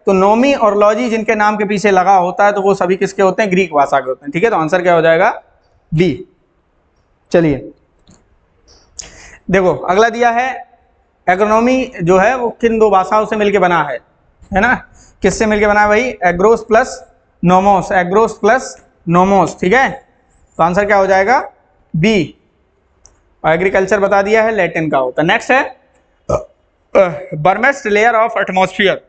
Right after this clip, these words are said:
वायुमंडल की सबसे गर्म परत, जो वायुमंडल की जो सबसे गर्म परत होती है वो होती है troposphere। कौन सी होती है?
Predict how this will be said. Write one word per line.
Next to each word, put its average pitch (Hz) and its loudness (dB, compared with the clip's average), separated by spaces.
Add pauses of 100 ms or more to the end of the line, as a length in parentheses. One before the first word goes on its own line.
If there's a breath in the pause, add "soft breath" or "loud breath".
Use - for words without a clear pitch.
(1300 soft breath)
वायुमंडल 240 0
की 247 -2
सबसे 240 -2
गर्म 208 -2
परत, 165 -2 (160)
जो 196 2
वायुमंडल 220 0
की 226 -4
जो 220 0
सबसे 220 -2
गर्म 214 0
परत 208 0
होती 208 -4
है 220 4
वो 208 2
होती 208 2
है 220 2
troposphere। 202 0 (120)
कौन 180 0
सी 208 0
होती 208 0
है? 233 2